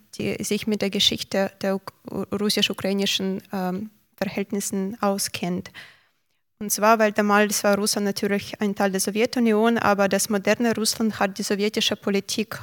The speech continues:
hat die aggressive sowjetische Politik gegenüber der Ukraine übernehm-, übernommen und betreibt es weiter. Und zwar seit letzten zwei Jahren so,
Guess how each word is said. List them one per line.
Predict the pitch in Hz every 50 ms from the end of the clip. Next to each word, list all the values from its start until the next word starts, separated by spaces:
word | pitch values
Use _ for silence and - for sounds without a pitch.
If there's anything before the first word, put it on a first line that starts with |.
| -
hat | 220 196 190
die | 196
aggressive | 202 190 190 190 - - 247 247 233
sowjetische | 214 214 214 208 208 208 - - - - 190
Politik | - - 196 190 190 - - 226
gegenüber | - 202 190 202 190 202 214 208 208
der | 196 202 196 196
Ukraine | 196 - 208 196 202 208 202 202 -
übernehm-, | - 208 185 196 190 185 190 202 226 - -
übernommen | 208 190 196 190 190 196 208 226 254 269 294 302 - - - - - _ _ _ _ _ _ _ _
und | - 226 233 226
betreibt | 220 - - 208 202 208 - -
es | 208 - - -
weiter. | 196 185 180 180 180 - - - 190 196 208 247 -
Und | - 202 196 196
zwar | - - 190 202 202 214 214 208 - -
seit | - - - 190 190 190 - - - - 262 _
letzten | - 208 202 208 208 - - - 214 202 208 -
zwei | - - - 202 190
Jahren | 196 190 196 208 214 214 214 214 214 214 208 - - - - - _ _ _ _
so, | - - - 226 233 247 254 262 262 262 262 262 262